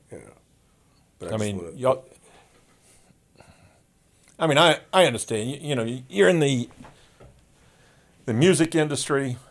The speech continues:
Speaker 2: you know, uh, lots of money being made, lots of people, you know, doing well and all that kind of thing. And it's like, you know, somebody just sitting out there and he's struggling to make it and says, "Well, maybe I'll go hustle some crack and maybe that's the,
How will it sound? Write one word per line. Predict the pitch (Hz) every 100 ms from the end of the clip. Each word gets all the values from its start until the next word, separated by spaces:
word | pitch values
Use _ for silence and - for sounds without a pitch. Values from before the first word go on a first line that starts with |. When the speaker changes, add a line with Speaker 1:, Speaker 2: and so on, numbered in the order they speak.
| - -
Speaker 2:
you | 120
know, | 98 95 - _ _ _ _ _ _ _ _ _ _ _ _ _ _ _ _ _
uh, | - 95 98 98 -
lots | 123 127
of | 120
money | 110 110
being | 104 110 101
made, | 107 107 101
lots | 98 -
of | -
people, | 110 104 98 101
you | 120
know, | 98
doing | 92 110 92
well | 92 98 95
and | 95
all | 95 98
that | -
kind | 101
of | 92
thing. | 101 98 - _ _ _ -
And | 117
it's | 107 -
like, | 110 104 - _ -
you | 131
know, | 107
somebody | - 135 113
just | 104 -
sitting | 135 -
out | 117 110
there | 120 107
and | 101
he's | 104
struggling | - 113 101 95
to | 92
make | 101 95
it | 95 95 _ _ _ _ -
and | 95 98 -
says, | 107 98 104
"Well, | 113
maybe | 113 110 101
I'll | 95
go | 98 92
hustle | 101 - 90
some | 98
crack | - 95 92 -
and | 101 98
maybe | 104 95
that's | 95 -
the, | 107